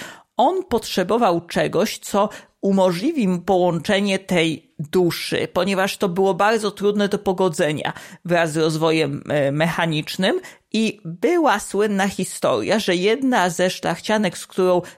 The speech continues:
bardzo często korespondował, zadała mu takie ciekawe pytanie: Skoro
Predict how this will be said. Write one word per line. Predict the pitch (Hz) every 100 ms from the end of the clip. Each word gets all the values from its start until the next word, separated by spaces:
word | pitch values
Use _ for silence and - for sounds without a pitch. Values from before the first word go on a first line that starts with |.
| _
bardzo | 185 214 202
często | 180 175 190 185
korespondował, | 180 180 156 - - 160 220 254 156 - 165 427 - _ _ _ _ _ _ _ _ - - _
zadała | 175 190 196 247 370 339
mu | 302
takie | 285 - -
ciekawe | 208 208 - 208 226
pytanie: | 208 202 135 139 - - - -
Skoro | - - - 202 233 381 214 143 -